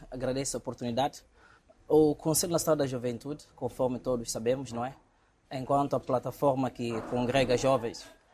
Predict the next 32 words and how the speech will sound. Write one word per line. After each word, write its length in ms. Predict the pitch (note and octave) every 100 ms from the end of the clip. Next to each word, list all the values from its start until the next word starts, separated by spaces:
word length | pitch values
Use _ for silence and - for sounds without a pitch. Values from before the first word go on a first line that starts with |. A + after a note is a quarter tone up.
| _ _ _ _
eh, 480 | B2 B2 B2 A#2+ A#2
agremiados 680 | C3 B2 C3 B2+ C3+ C3+ A#2+
em 80 | B2
diversas 420 | A#2+ C#3 C3 B2
organizações 600 | A#2+ B2 A#2 A#2 B2+ B2
juvenis, 580 | A2+ A2 A2+ C3 - - _ _ _ - -
eh, 160 | C3 B2+
mostramos-nos 880 | C3 - C#3 D3 C#3+ C3+ B2+ - - _ _
preocupados 760 | D#3 E3 C#3+ B2+ B2+ C#3 C#3+ -
com 180 | C#3+
a 40 | C3+
situação 540 | C3+ A#2+ B2 - C3+
da 120 | B2
juventude 500 | A#2 A2 A2+ A#2+ B2
santomense. 680 | - A#2 A2+ G#2+ E2 - - _ - - - - -
Eh, 680 | C3 C3 C3 B2+ B2+ B2+ B2 -
e 420 | D3 E3+ G3 G#3+ -
decidimos 680 | D#3 - C#3 F3 F#3 F#3+ -
fazer 340 | E3 D#3 F3
um 120 | E3+
estudo 440 | D#3 - F3 F#3 E3
mais 260 | E3+ E3
aprofundado, 720 | D#3+ D#3 D3+ D3+ C#3+ C3+ D3+ E3+
de 80 |
forma 240 | - D#3+ D3+
que 100 | D#3
nós 200 | D#3 -
tenhamos, 480 | C#3+ D3 D3 C3+ C3+
não 80 | C#3
é, 80 |
dados 400 | C#3 D3 D3 C#3
palpáveis, 640 | - C#3+ C3 C3 C3 D#3+